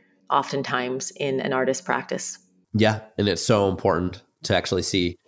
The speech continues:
Speaker 2: you know, from a marketing standpoint, but also from just a, like, you know, inputs into your own creative space thing. It's so, so vital.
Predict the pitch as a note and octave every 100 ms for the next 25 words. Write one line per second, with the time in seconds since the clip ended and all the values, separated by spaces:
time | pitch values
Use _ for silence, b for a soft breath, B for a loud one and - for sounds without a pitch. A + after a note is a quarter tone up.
0 | _ _ G2+ F#2 F2+ A2+ G#2+ G#2+ A2 G#2+
1 | G2+ G2+ - G2 G2 F2 C2 F#2 - E2+
2 | - E2+ E2+ F#2 - F2 E2+ E2+ E2+ -
3 | G2+ F#2+ E2 E2+ - A2+ G#2 B2 B2 -
4 | G2 F2+ F#2 F#2 F#2 F#2 F#2+ F#2+ - F#2+
5 | F2+ F2 - - _ _ - - G#2+ F#2+
6 | - - - _ _ - F#2+ D#2 F2 -
7 | - - - - F#2 F2 F2 E2 F2+